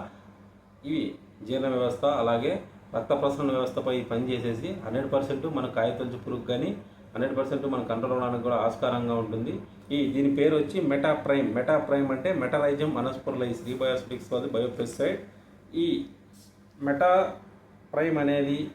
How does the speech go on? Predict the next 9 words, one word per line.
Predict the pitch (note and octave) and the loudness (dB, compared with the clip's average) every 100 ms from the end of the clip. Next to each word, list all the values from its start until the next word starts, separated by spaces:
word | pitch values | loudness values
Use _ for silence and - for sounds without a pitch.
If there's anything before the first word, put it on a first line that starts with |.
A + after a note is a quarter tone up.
| - - | -12 -4
దీన్ని | C#3 D3 C#3+ G#2 - - - C#3 | 0 2 0 -2 -6 -18 -12 -2
మనం | C#3+ B2 - - - | 0 0 -4 -10 -6
<clears throat> | C#3+ B2 - - - - - - - - - - - - - - B2 C3+ | -4 -4 -6 -16 -20 -20 -20 -20 -20 -20 -20 -20 -20 -20 -20 -20 -8 -2
ఉదయం | E3 E3+ D#3+ | 0 2 2
మరియు | C#3+ D3 | 2 2
సాయంత్రం | D3+ C#3 C#3+ D3 D3+ | 0 0 0 0 2
మాత్రమే | C#3+ C#3 C#3 | 2 2 0
స్ప్రే | C#3 B2 | 0 0
చేసుకోవాలా? | B2+ C3 C3 C3+ C3 C#3 | 0 -2 0 0 2 2